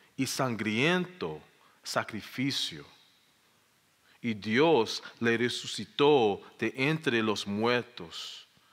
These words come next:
El Padre aceptó su sacrificio.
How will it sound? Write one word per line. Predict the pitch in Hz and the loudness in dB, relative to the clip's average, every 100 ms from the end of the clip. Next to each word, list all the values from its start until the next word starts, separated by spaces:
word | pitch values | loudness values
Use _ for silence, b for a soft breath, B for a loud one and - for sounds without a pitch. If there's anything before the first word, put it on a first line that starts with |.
| b b | b b
El | 113 107 | -6 -4
Padre | - 127 151 135 101 87 82 - B | 2 6 6 4 -2 -6 -8 -16 B
aceptó | 107 113 - 90 - - 123 120 92 82 - b - | -2 -2 -6 -12 -14 -2 0 2 0 -6 -18 b -18
su | - 123 | -10 -8
sacrificio. | - 101 - 92 - 117 - - 73 | -4 -6 -6 -10 -4 -4 -4 -8 -14